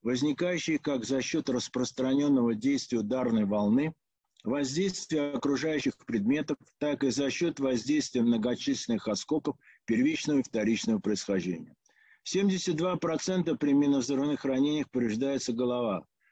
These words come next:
У двадцати девяти процентов отмечаются ушибы головного мозга, у пяти процентов ранения лица и глаза, у семи — осколочные ранения, в трёх с половиной процентов случаев сдавления головного мозга. Но надо сказать, что наиболее характерное при миновзрывных ранениях —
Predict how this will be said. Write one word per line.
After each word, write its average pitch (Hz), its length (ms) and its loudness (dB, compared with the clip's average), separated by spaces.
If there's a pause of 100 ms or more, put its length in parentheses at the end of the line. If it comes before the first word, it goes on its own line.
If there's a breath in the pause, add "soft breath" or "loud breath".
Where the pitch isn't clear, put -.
(140)
У 104 40 0
двадцати 143 380 0
девяти 170 420 0
процентов 156 580 -2
отмечаются 147 560 0
ушибы 143 340 0
головного 135 460 2
мозга, 101 380 2
у 104 40 -2
пяти 143 280 -2
процентов 151 600 -2
ранения 143 480 2
лица 139 380 0
и 131 60 2
глаза, 101 380 0
у 107 60 0
семи — 160 400 0 (360 soft breath)
осколочные 156 1000 0
ранения, 139 460 4
в - 60 -12
трёх 143 400 -2 (100)
с 113 240 -6
половиной 135 400 2
процентов 120 460 0
случаев 151 320 0
сдавления 120 500 2
головного 107 460 2
мозга. 90 400 -2
Но 143 300 0 (400 loud breath)
надо 135 260 0
сказать, 139 460 0
что 123 320 -2 (200)
наиболее 131 440 0
характерное 147 760 0
при 120 200 0
миновзрывных 127 720 2
ранениях — 135 480 0